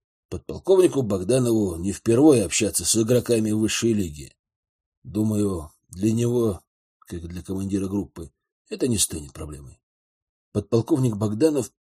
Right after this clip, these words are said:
примет участие в спецоперации в качестве члена группы, но командовать операцией он не будет. Вот и сообщил главную новость дня.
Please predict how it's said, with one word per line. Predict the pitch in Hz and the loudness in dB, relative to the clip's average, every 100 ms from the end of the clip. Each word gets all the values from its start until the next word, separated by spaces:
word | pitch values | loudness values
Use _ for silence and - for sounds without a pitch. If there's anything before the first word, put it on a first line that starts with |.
| - | -2
примет | 143 127 104 - | 2 2 -2 -4
участие | 113 - 120 - 104 | -4 2 2 2 0
в | - | 0
спецоперации | - 107 - - 87 - 101 - - - - _ _ _ _ _ _ | 0 0 0 -4 -10 -8 -6 -2 -2 -4 -10 _ _ _ _ _ _
в | - | -6
качестве | - 127 113 - 101 | -2 0 -2 -4 -6
члена | - 107 107 104 | -2 -2 -2 -2
группы, | 107 117 - - - _ _ _ _ _ _ _ _ _ _ _ _ _ | 0 -2 -2 -12 -20 _ _ _ _ _ _ _ _ _ _ _ _ _
но | 90 113 123 117 90 - _ _ _ _ _ _ _ _ | -4 2 4 2 0 -8 _ _ _ _ _ _ _ _
командовать | 107 101 101 90 82 92 | -6 -4 -4 -6 -8 -10
операцией | 92 92 - 113 - | -8 -6 -4 -8 -8
он | 95 92 | -10 -10
не | 85 | -10
будет. | 76 - - _ _ _ _ _ _ _ _ _ _ _ _ _ _ - | -12 -20 -20 _ _ _ _ _ _ _ _ _ _ _ _ _ _ -16
Вот | 90 104 160 - - | -4 4 6 4 -4
и | 180 | 0
сообщил | - - 208 - - 107 101 90 | 2 4 4 2 0 2 2 0
главную | 90 110 147 175 202 196 | 2 4 4 2 -2 0
новость | 127 110 113 123 113 - - | 2 2 2 2 0 -2 -6
дня. | 107 101 90 82 | -4 -2 -4 -8